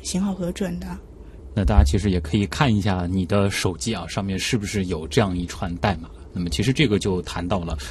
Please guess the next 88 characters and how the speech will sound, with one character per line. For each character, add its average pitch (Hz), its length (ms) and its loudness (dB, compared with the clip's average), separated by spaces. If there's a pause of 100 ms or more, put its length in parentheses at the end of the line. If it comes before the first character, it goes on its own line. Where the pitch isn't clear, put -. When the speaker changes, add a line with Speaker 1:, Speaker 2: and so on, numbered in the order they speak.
(120)
Speaker 2:
呃， 95 120 -4
所 - 240 6
有 147 100 6
和 - 160 0
无 90 160 -2
线 98 220 4
电 92 200 0
相 120 360 2
关 131 260 4
的 101 140 2
这 92 120 -2
些 90 140 -4
设 87 180 -2
备 78 180 -8
都 95 140 0
是 - 180 -2
要 76 160 -6
报 90 160 -6
批 - 280 -4
的。 85 100 -4 (320)
啊， - 80 -8
如 107 140 10
果 135 100 10
说 117 140 4
我 113 80 4
想 92 180 -2
创 131 200 6
业， 139 140 6
Speaker 1:
嗯。 - 140 -10 (140)
Speaker 2:
其 - 160 2
实 107 140 2
如 104 160 4
果 98 80 2
说 110 120 2
你 98 120 4
要 92 100 0
涉 113 220 8
及 104 160 2
这 190 160 4
个 101 100 0
行 90 260 -2
当 95 160 2
的 85 120 -2
东 87 180 0
西 - 100 -4
的 87 80 -6
话， 82 180 -8
也 90 180 -4
是 92 260 -2
需 101 240 -2
要 92 160 0 (220)
到 92 100 -2
有 85 140 -4
关 95 120 -4
部 92 120 -4
门 85 120 -4
去 - 120 -10
备 98 100 -4
案 80 180 -8 (120)
的， - 180 -16
否 87 140 -8
则 113 100 -4
的 131 60 4
话 143 100 -2
你 92 80 -2
这 95 80 -4
个 104 60 -4
就 120 100 -4
算 107 160 -8
属 - 180 -10 (120)
违 120 100 2
法 - 140 0
生 127 160 0
产 - 220 -8
了， 90 100 -10
是 - 140 -8
吗？ - 80 -14 (180)
Speaker 1:
是 220 180 4
的。 185 180 -2 (380)
那 220 80 0
么 214 100 4
你 185 160 0
包 220 140 -2
括 226 160 0
设 285 220 2
立 202 240 2
一 - 20 -2
些， 165 340 -2